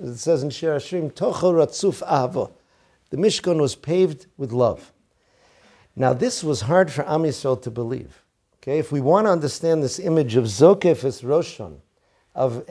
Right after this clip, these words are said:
having their heads come up, we have to try to get a picture of how Am Yisrael felt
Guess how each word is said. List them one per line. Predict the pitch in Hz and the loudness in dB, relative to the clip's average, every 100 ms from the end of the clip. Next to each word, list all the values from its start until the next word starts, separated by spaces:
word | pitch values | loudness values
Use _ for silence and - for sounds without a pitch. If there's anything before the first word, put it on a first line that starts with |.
| 160 | -12
having | 127 165 165 | -4 -4 -2
their | 160 143 123 | 0 0 2
heads | 139 175 127 | 2 0 -2
come | - 147 139 135 | -10 -4 -4 -4
up, | 170 151 123 - _ _ _ _ _ _ _ | 2 2 2 -4 _ _ _ _ _ _ _
we | 156 | -6
have | 175 185 | -4 -4
to | 170 | -6
try | - 185 180 | 2 6 6
to | 156 | 4
get | 135 165 | 4 2
a | 156 | 2
picture | - 208 214 - | 0 -4 -4 -4
of | 139 117 | -4 -2
how | 135 160 - | -2 -2 -2
Am | 156 | -4
Yisrael | 156 123 147 139 | -4 -4 -2 -2
felt | 110 - 180 127 117 | -2 0 2 2 0